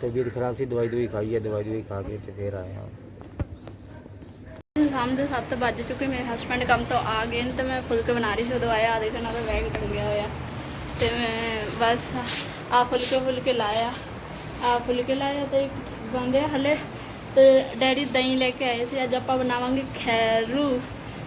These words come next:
Speaker 2: ਦਹੀਂ ਨੂੰ ਤੜਕਾ ਲਾਵਾਂਗੇ, ਇੰਨਾ ਸਵਾਦ ਲੱਗਦਾ ਬਹੁਤ ਜ਼ਿਆਦਾ। ਤੇ ਗਰਮੀ ਇੰਨੀ ਆ ਬਹੁਤ, ਮੈਨੂੰ ਤੇ ਇੰਨੇ ਪਸੀਨੇ ਛੁੱਟ ਰਹੇ ਬਹੁਤ ਜ਼ਿਆਦਾ।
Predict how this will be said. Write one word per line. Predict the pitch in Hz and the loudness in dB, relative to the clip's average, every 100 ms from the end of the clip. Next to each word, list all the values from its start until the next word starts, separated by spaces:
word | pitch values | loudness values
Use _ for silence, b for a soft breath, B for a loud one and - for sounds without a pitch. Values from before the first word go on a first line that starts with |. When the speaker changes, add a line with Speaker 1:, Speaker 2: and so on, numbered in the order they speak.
| - 233 | -8 0
Speaker 2:
ਦਹੀਂ | 240 254 | 2 4
ਨੂੰ | 254 262 | 2 4
ਤੜਕਾ | 254 254 262 | 4 6 6
ਲਾਵਾਂਗੇ, | 262 269 294 302 | 6 4 2 2
ਇੰਨਾ | 294 339 - | 4 4 2
ਸਵਾਦ | - 254 269 269 | 0 4 4 4
ਲੱਗਦਾ | 254 269 | 2 2
ਬਹੁਤ | 262 233 233 233 | 0 0 0 0
ਜ਼ਿਆਦਾ। | 226 220 226 B B B - | 0 0 -2 B B B -2
ਤੇ | 262 | 2
ਗਰਮੀ | 247 247 262 254 | 4 6 4 4
ਇੰਨੀ | 254 269 277 | 4 2 0
ਆ | |
ਬਹੁਤ, | 226 233 240 240 | 0 0 0 0
ਮੈਨੂੰ | 240 247 | -4 -2
ਤੇ | |
ਇੰਨੇ | 254 247 254 | 0 0 0
ਪਸੀਨੇ | 254 - 247 247 | 0 0 -2 0
ਛੁੱਟ | 247 269 | -2 2
ਰਹੇ | 240 233 | 4 4
ਬਹੁਤ | 220 - | 0 -2
ਜ਼ਿਆਦਾ। | 180 233 | 0 0